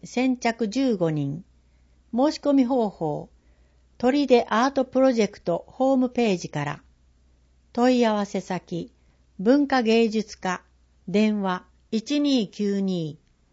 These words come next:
ユーアール都市機構×タップアートのある団地の二次元コードがあります。映画上映会、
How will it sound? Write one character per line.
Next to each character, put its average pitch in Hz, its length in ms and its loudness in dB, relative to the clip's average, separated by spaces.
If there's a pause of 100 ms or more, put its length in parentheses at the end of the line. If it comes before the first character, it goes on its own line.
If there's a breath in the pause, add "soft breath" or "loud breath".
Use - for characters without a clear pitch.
(520)
ユ 302 280 2
ー 269 160 2
ア 254 40 -2
ー 214 40 -2
ル 175 140 -2
都 190 160 2
市 - 140 -8
機 - 140 -20
構× 185 440 0 (1040)
タ 294 140 0
ッ 302 60 -8 (160)
プ 170 240 -2 (100)
ア 277 200 2
ー 277 60 0
ト 247 120 0
の 202 140 0
あ 185 80 2
る 165 120 -2
団 208 280 2
地 - 140 -8
の 180 280 0
二 170 160 0
次 247 100 -2
元 294 220 2
コ 285 180 0
ー 247 60 4
ド 202 100 2
が 175 120 -2
あ 160 60 -2
り 147 100 -4
ま 135 160 -4
す。 - 320 -20 (1800)
映 285 260 4
画 277 140 4
上 247 320 4
映 220 160 0
会、 151 380 -6